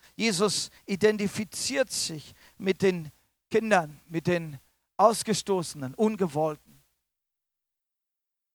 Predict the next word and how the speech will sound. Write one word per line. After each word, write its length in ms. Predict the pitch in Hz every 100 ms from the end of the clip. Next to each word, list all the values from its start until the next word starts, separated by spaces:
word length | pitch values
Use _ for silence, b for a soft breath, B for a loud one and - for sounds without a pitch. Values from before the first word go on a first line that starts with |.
| _ _ _ _ _ _ _ _ _ _ _ _ _ _ _ _ _ _ _ _ _ _ _ _
Du, 180 | -